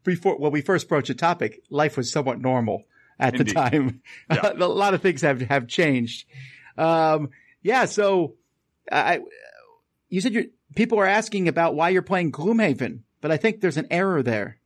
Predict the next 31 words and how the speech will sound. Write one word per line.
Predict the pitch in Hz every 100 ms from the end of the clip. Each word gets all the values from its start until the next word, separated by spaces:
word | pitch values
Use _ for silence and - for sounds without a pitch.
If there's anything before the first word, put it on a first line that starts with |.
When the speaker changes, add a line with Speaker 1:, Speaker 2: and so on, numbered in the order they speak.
| _ _ -
Speaker 2:
Uh, | 139 143 139
indeed, | 147 190 202 147
yes. | 208 151 170
Uh, | 143 139 131
this | 156 262
is | 190
no | 151 120
Gloomhaven. | 127 120 117 110 117 113 175 233
There's | 233 202
no, | 190 156 131 123
uh, | 113 104 95 _ -
ship | - - 175 160
at | 127
sea | - 131 156
sinking | 190 - 156 156 147 220
as | 156 120
we | 131 127
try | 147 143
to | 127
fight | 151 143
off | 135 123
these | 135 156 -
completely | 135 160 170 156
new | 147
creatures | - 190 165 156 165
that | 127
can | 139
be | 131
found | 147 143 139
in | 135 135 120
Frosthaven, | - 151 185 185 - - 87 -